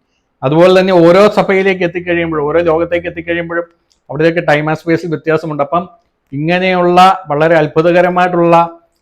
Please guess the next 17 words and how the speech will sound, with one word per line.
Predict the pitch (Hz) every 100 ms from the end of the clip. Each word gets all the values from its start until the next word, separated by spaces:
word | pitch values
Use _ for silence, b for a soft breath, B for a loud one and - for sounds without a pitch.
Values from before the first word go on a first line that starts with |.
| _
സഭകളെ | 147 135 156 170 170
കുറിച്ചിട്ടുള്ള | 170 170 170 165 165
ഒരു | 165
വർണ്ണനകളാണ് | 151 143 147 165 175 180 170 160 160 156 _ _ _ _
ഇന്നത്തെ | 135 156 151 170 165 165
ഒരു | 151
കഥയിൽ | 151 143 - 160 156 151
പറയുന്നത്. | 131 139 135 - - _ _ _ _
അപ്പം, | 139 165 165 165
ആ, | 151 143 147 151 147 - 135
കഥയിലേക്ക് | - 170 180 185
വരുന്ന | 180 175 175
സമയത്ത് | 170 175 165 170 170 - _ _ _ _
വൈശമ്പായനൻ | 135 139 170 170 175 180 180 175
പറയുകയാണ്, | 160 170 175 160 151
നാരദ | 143 143 165
മഹർഷി, | 165 175 180 165 -